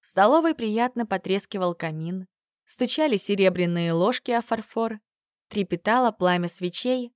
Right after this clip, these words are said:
разгоняя полумрак. Мама улыбалась, Вайцек гладил её по ладони и смотрел с теплотой.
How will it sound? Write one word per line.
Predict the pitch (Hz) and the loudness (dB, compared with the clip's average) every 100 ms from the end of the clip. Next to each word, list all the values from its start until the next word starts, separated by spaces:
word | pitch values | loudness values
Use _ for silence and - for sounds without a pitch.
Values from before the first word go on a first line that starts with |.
| _ | _
разгоняя | 185 196 180 175 185 202 202 | 0 0 2 0 0 0 0
полумрак. | - 185 185 180 160 - - _ _ _ _ _ _ | 0 0 0 0 -2 -4 -18 _ _ _ _ _ _
Мама | 220 294 320 | 2 4 4
улыбалась, | 302 311 302 320 240 165 156 - - _ _ | 2 4 4 4 4 2 -4 -12 -18 _ _
Вайцек | 170 180 285 285 - 170 - | -2 2 2 0 -2 -4 -6
гладил | 180 185 254 214 202 | -4 2 2 2 0
её | 180 185 190 | 0 0 0
по | 180 175 | 0 0
ладони | 170 160 190 247 240 240 _ _ _ | 0 0 0 -2 -4 -8 _ _ _
и | 190 | -6
смотрел | - 185 180 196 202 | -2 -2 0 0 0
с | - | -2
теплотой. | - - 185 - 156 151 | -8 -2 -2 -2 -4 -6